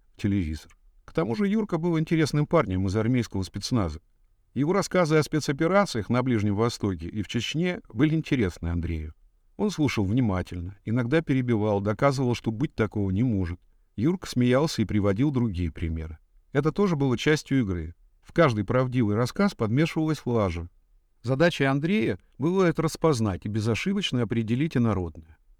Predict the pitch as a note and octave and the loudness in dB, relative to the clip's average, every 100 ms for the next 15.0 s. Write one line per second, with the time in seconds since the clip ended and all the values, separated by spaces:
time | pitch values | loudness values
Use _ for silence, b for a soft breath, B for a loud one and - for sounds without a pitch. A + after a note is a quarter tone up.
0 | - - C3+ E3+ D3+ C3 C3 C#3+ F3 G#3+ | -8 -2 2 2 2 0 2 4 4 2
1 | D#3 G#2+ G2+ A#2 A#2+ D3+ F#3+ G#2+ - B2 | 0 -2 -4 -2 -2 -2 -4 -8 -4 0
2 | A2 F#2 F2+ - A#2 C3 E3 G#3+ - B2+ | 0 0 -4 -2 2 2 2 -2 -2 0
3 | A#2 G#2 F2+ A2 - B2+ F#2 F2+ G#2 A#2+ | 2 0 -2 -6 0 2 2 -2 0 0
4 | F#2 E2 D#2+ _ - _ - A2+ - A#2 | 0 -6 -12 _ -20 _ -2 -2 0 -2
5 | - C#3+ - G#2+ - A#2 D3+ C3 A2 - | 0 -4 -2 -4 0 0 2 2 0 0
6 | G#2+ F2+ A2+ A2 A2+ B2+ G#2 G2 F2 - | -2 0 0 2 4 2 2 -2 -2 -6
7 | _ _ - A#2 B2 E3+ F3 - C3 C#3 | _ _ -2 0 2 2 0 -4 -2 -2
8 | A2 E2 - - _ - D3+ G#3 G#3+ D#3+ | -2 -4 -6 -16 _ -4 0 0 0 -2
9 | - E3 D3+ A#2 A#2+ C3+ C#3+ A#2 G#2 A2 | 0 2 2 0 -2 0 2 2 0 0
10 | A2 G2+ G2+ - E2 - - _ _ _ | 0 0 -2 -4 -6 -8 -20 _ _ _
11 | _ - B2+ C3+ C3 G3+ F#3+ B2+ - A#2 | _ 0 2 2 0 -2 0 0 0 -2
12 | C3+ - B2 F2+ - E2+ A2+ D#3+ D#3+ - | -2 0 -2 -2 -4 -2 -2 0 -2 2
13 | E3 A#2+ D#2+ - - A2+ G#2+ A2+ - A#2 | 2 2 0 -8 -4 -4 0 -2 0 0
14 | F#2 G2+ A2+ A2+ F2 F2+ A2 - F2 D2 | 0 0 2 2 2 0 -2 -2 -2 -4